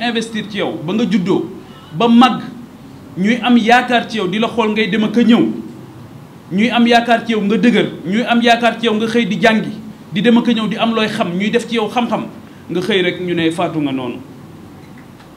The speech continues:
Loolu pour man, c'est triste.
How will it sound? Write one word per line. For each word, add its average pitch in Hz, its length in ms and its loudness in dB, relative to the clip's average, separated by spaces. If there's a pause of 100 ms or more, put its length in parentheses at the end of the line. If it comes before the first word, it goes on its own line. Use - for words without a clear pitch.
(580)
Loolu 160 380 4
pour 165 180 -4
man, 147 220 -2 (360)
c'est - 420 -12
triste. - 480 -8